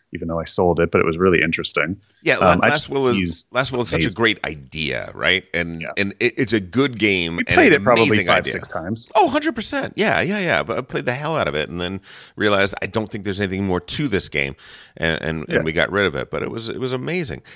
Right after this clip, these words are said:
Speaker 2: And yeah, my favorite game of his is Shipyard. It's still <laughs> Shipyard. It's
Speaker 1: Yeah.
Speaker 2: a g-, crazy
Speaker 1: Yeah, which I've never played.
Speaker 2: crazy good game. I didn't like Praha myself, but, um, I, I'm very sensitive to multiplayer solitaire, and I felt it was very,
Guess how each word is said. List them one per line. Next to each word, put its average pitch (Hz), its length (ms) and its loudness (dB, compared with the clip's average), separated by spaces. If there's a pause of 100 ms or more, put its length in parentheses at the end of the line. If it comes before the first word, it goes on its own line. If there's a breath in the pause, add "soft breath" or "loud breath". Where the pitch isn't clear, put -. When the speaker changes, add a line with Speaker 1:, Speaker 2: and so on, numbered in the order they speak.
(160 loud breath)
Speaker 2:
And 101 240 0
yeah, 160 200 -2 (260)
my - 220 -10
favorite 139 380 -8
game 156 180 -10
of 123 80 -14
his 82 180 -10
is 87 80 -12
Shipyard. 73 460 -10
It's - 140 -12
still 135 200 0
<laughs> - 160 0
Shipyard. 76 400 -4
It's 104 160 -2 (100)
Speaker 1:
Yeah. 92 80 -4
Speaker 2:
a - 40 -4
g-, - 60 -18 (360 loud breath)
crazy 127 600 0
Speaker 1:
Yeah, 107 60 2
which 107 140 2
I've 117 140 4
never 113 300 6
played. 92 260 2 (460)
Speaker 2:
crazy 165 480 0
good 143 220 -2
game. 147 280 -2 (220 loud breath)
I 131 100 2
didn't 131 640 -6
like 87 300 -2
Praha - 400 -4
myself, - 560 -8
but, 73 340 0 (140)
um, 73 560 -2 (400 soft breath)
I, 92 200 0
I'm 104 160 -2
very 113 320 4
sensitive 95 800 0
to - 120 -8
multiplayer 85 460 -4
solitaire, 65 480 0
and 62 80 -4
I - 20 -4
felt 67 220 -8
it - 40 -20
was 65 120 -12
very, 65 260 -6